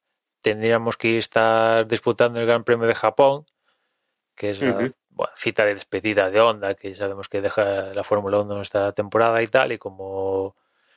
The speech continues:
Speaker 1: bueno, al final no se puede hacer en Japón, pues lo van a hacer en la cita que sustituye a Japón, que es Turquía, y van a estrenar. Red Bull va a llevar una decoración roja y blanca, y creo que en Alpha Tauri van a poner un mensaje arigato, una cosa así, en,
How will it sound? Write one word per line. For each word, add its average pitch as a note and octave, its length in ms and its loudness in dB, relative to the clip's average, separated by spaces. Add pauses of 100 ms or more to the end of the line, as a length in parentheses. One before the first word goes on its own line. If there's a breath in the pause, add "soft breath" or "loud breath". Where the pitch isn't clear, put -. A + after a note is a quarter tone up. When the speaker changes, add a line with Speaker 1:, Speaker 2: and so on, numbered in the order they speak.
(140)
Speaker 1:
bueno, A2+ 200 -2
al - 80 -20
final G#2+ 260 -2
no A2 160 4
se G#2+ 160 -2
puede A#2 200 4
hacer A2+ 340 0
en A2 40 -6
Japón, B2+ 360 0
pues G#2+ 120 -2
lo A2 80 4
van A2 140 4
a A2 60 2
hacer G#2+ 420 4
en G#2 200 2
la G2 140 2
cita A2 380 0
que - 160 -4
sustituye A2 480 0
a - 60 2
Japón, A2 320 0
que A2 80 -4
es G#2 100 -4
Turquía, G#2+ 480 -2
y G#2 80 -2
van G2+ 180 -2
a G#2+ 40 -2
estrenar. G#2 800 -2 (600 soft breath)
Red B2+ 200 2
Bull D3 180 6
va C3+ 60 8
a C#3 40 2
llevar C#3 240 4
una C3+ 140 0
decoración C3 960 2
roja C3+ 360 4
y C3 40 -2
blanca, F3+ 600 2 (440)
y B2+ 220 -2
creo D3 220 4
que C3+ 80 -2
en C3+ 120 0
Alpha C3+ 240 2
Tauri C#3+ 360 4
van B2+ 240 2
a B2 100 0
poner A#2+ 260 2
un A#2 100 0
mensaje A2+ 680 0
arigato, G#2 680 2
una G2+ 180 -2
cosa G2+ 200 -4
así, G2+ 240 -4
en, F2+ 480 -10